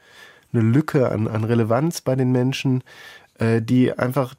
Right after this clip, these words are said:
denken, dass Kirche für sie nicht das ist, was ihnen in ihrem Leben weiterhilft. Die haben durchaus eine hohe Meinung von Kirche und sagen, das ist super jetzt, gerade nach der Flüchtlingskrise, was da, ähm,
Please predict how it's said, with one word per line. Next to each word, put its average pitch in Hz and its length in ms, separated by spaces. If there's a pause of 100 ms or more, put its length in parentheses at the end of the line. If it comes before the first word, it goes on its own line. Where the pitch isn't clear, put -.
(160)
denken, 131 340
dass - 400
Kirche 143 380
für 127 260
sie 135 540 (120)
nicht 131 460 (100)
das 131 280
ist, 147 260
was 127 160
ihnen 127 180
in 127 120
ihrem 120 160
Leben 123 300
weiterhilft. 104 880
Die 131 80
haben 139 100
durchaus 170 300
eine 131 100
hohe 139 160
Meinung 160 320
von 117 160
Kirche 120 240
und 123 100
sagen, 123 180
das 123 100
ist 120 120
super 151 300
jetzt, 113 240 (380)
gerade 120 220
nach 127 120
der 127 140
Flüchtlingskrise, 135 800
was 123 140
da, 123 360
ähm, 120 460